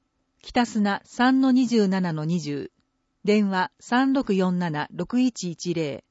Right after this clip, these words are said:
若林茂、大島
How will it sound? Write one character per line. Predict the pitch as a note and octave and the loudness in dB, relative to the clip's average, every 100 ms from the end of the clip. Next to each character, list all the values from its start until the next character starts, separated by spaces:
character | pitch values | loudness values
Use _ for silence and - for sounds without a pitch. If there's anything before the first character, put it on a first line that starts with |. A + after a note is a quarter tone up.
| _ _ _ _ _ _ _ _ _ _ _ | _ _ _ _ _ _ _ _ _ _ _
若 | F#3+ A3+ | -2 0
林 | C4+ C#4 B3 - | 2 2 2 -4
茂、 | - D#3 E3 D3+ D3 - _ _ _ _ _ | -10 -6 -4 -4 -8 -12 _ _ _ _ _
大 | - C4+ B3+ | 0 2 2
島 | F#3+ D#3+ D#3 | 2 -2 -6